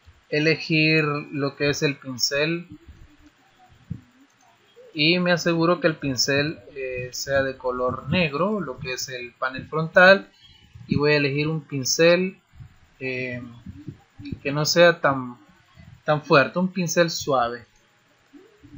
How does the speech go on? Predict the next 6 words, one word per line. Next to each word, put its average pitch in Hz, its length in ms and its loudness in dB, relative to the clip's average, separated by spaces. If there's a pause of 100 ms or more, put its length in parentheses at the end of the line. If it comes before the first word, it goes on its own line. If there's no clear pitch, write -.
(300)
y 214 320 4 (1600)
voy 147 220 2
a 135 640 6 (240)
reducirle 135 540 -4
el 120 80 -12
tamaño, 185 520 4